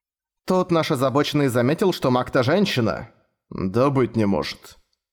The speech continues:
К тому же красивая и молодая. И Крас принялся её соблазнять. В голосе было недовольство,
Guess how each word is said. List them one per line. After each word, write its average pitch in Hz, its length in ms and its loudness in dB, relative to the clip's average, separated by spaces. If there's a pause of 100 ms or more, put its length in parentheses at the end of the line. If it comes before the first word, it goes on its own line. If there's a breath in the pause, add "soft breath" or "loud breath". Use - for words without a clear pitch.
К - 60 -14
тому 160 200 0
же 135 100 0
красивая 127 460 0
и - 20 4
молодая. 135 600 2 (320)
И 277 140 2
Крас 143 280 -2
принялся 127 540 0
её 208 200 4
соблазнять. 117 760 -2 (680)
В 110 200 -2
голосе 117 360 0
было 113 200 2
недовольство, 113 840 0